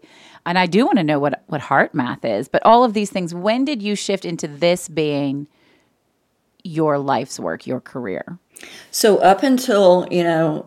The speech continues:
Speaker 2: th-, so in my twenties, all the way up until thirty-five, I'm just working on me.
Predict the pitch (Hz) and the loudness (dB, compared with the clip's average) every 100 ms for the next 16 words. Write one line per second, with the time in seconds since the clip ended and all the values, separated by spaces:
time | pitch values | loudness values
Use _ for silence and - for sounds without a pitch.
0 | - - - - - 175 160 156 - - | -8 -6 -4 -6 -2 0 0 -2 -10 -20
1 | - _ - 170 160 156 - 196 185 180 | -20 _ -6 -2 -2 -2 0 2 4 6
2 | 175 170 165 170 170 175 175 156 175 160 | 4 4 2 4 6 4 2 -2 -2 0
3 | 160 151 156 156 139 - 180 190 170 160 | 0 0 0 0 0 2 4 4 2 0
4 | 160 147 147 147 143 143 - - | -2 -2 -2 0 0 0 -2 -8